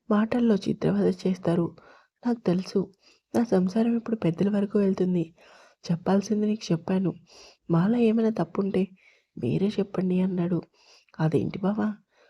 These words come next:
అలా మాట్లాడుతావు? నాకు తెలీదా? నువ్వు అత్తమ్మ ఎలాంటి వాళ్ళో? నువ్వు మంచివాడి కాబట్టి అలా మాట్లాడావు.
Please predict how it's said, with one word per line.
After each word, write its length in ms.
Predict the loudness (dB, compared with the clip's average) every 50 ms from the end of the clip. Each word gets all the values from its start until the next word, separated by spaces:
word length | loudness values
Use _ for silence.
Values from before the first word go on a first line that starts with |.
| _ _ _
అలా 240 | -2 0 2 2 2
మాట్లాడుతావు? 600 | 0 -2 -2 -4 -4 -6 -6 -4 -2 -2 -2 -2 -4 -8 -20 _ _ _ _ _ _
నాకు 160 | -6 -6 -4 -2 0
తెలీదా? 420 | 0 2 2 2 0 0 0 0 0 -2 -4 -8 -16 -20 _ _ _ _ -4
నువ్వు 220 | -2 0 0 2
అత్తమ్మ 400 | 0 0 -2 -2 0 0 2 2
ఎలాంటి 440 | 2 2 2 2 2 0 0 -2 -2
వాళ్ళో? 300 | 0 0 2 2 2 0 -2 -4 -10 -20 -20 -20 -20 -20 _
నువ్వు 200 | _ -2 0 2 2
మంచివాడి 480 | 2 0 -2 -2 0 2 2 4 2
కాబట్టి 380 | 2 2 2 0 0 0 -2 -2
అలా 200 | -2 -2 -2 -2
మాట్లాడావు. 580 | 0 0 -2 -2 -2 -4 -4 -2 -2 -2 -2